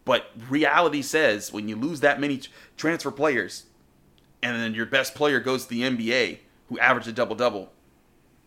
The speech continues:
you're gonna need some time to build some things back up, and some time for some of these young men to develop into themselves. And the best way to do it, defense. Lock it down. Make it tougher for opponents to score. You can't make it impossible in basketball,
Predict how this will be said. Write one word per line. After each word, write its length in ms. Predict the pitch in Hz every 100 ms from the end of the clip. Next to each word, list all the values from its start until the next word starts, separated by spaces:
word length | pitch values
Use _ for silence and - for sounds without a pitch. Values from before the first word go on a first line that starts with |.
| _ _ _ -
you're 140 | 127
gonna 220 | 131 131
need 220 | 123 127
some 180 | - 117
time 340 | - 120 117 113
to 240 | 113 107
build 340 | 95 131 117
some 160 | - 113
things 260 | 113 110 98
back 280 | 101 -
up, 240 | 101 - - _ _ _
and 180 | 113 110
some 140 | 110
time 320 | - 123 117
for 240 | 113 104 - -
some 160 | - 156
of 60 | 120
these 200 | 104 120
young 220 | 127 113
men 180 | 110 110
to 120 | 107
develop 460 | 104 123 120 113
into 240 | 120 113 95
themselves. 680 | 95 85 127 101 - - - _ _ _ _ _ _ _ _ _ _ _
And 80 | 101
the 60 | 92
best 240 | 113 113
way 80 | 143
to 80 | 156
do 260 | 240 226
it, 120 | 170 - _ _ _ _ _ _ _ -
defense. 600 | 120 95 95 85 - - _ _ _ _ _ _ -
Lock 220 | 110 -
it 100 | 117
down. 320 | 123 101 - - _ _ _ _ -
Make 160 | 107
it 100 | -
tougher 300 | - 131 127
for 120 | 107 117
opponents 360 | 110 117 107
to 60 | 113
score. 220 | - 92
You 120 | 78
can't 200 | - 180
make 120 | 175
it 60 | 170
impossible 440 | 127 120 101 101 92
in 60 |
basketball, 580 | 90 62 - - 95